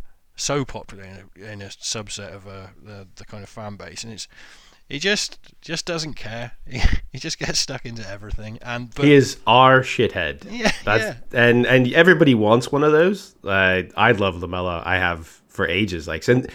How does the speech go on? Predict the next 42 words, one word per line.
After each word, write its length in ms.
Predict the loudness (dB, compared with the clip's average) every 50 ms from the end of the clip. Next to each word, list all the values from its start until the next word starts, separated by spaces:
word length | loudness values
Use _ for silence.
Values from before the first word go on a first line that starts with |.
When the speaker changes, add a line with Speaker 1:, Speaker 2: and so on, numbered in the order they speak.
| -16 -6
Speaker 2:
since 240 | 4 4 4 4 6
the 60 | 2
stats 420 | 0 2 4 4 4 4 4 0 -2
were 60 | -2
like, 180 | -2 -2 -2 -4
"This 140 | -6 -4
kid's 200 | -4 -6 -6 -6
a 60 | -6 -10
great." 460 | -8 -2 0 0 0 0 -4 -10 -14 -14
Speaker 1:
Yeah. 260 | -16 -16 -14 -14 -14 -8 -2
Speaker 2:
And 160 | -2 0 2
then, 340 | 4 6 6 6 4 4 0 -4
you 60 | -4
know, 80 | -2
watching 300 | 0 0 0 -2 -2 -4
him 80 | -6 -6
in 80 | -8 -6
play. 240 | -4 -4 -4 -4 -6 -14 -20 -20 -20 -14 _ 2
Um, 320 | 4 4 6 6 4 2
he 100 | 0 -2
scored 220 | -2 2 4 4 4
a 20 |
header 240 | 6 4 4 4 2
this 220 | 2 0 -8 -10
weekend. 420 | -12 -12 -10 -8 -8 -8 -8 -10 -12
Speaker 1:
Yeah. 260 | -10 -10 -10 -10 -12 -14 -20 -20 -20 -20 _ _ _ _ _ _ _ _ _ 0
Speaker 2:
And, 420 | 2 4 6 6 6 4 2 -2 -6 -14 _ _ _ _ _ _ _ _ _ _ _ _ -20 _ _ _ _ _ _ -2
well, 160 | 4 6 6
I 20 | 6
was 100 | 8 6
gonna 120 | 6 4
say, 240 | 6 6 6 6 6
like, 360 | 6 6 4 4 2 -6 _ _ _ _
we 260 | -4 -2 0 4 4 6
identified 440 | 6 6 4 4 4 4 2 2
this, 120 | 2 0 -2
I 40 | -2
think, 280 | -2 -4 -6 -6 -12 -14
a 80 | -10 -8
couple 240 | -8 -6 -6 -6 -6
years 300 | -4 -2 0 0 0 0
ago, 320 | -4 -6 -6 -10 -12 -14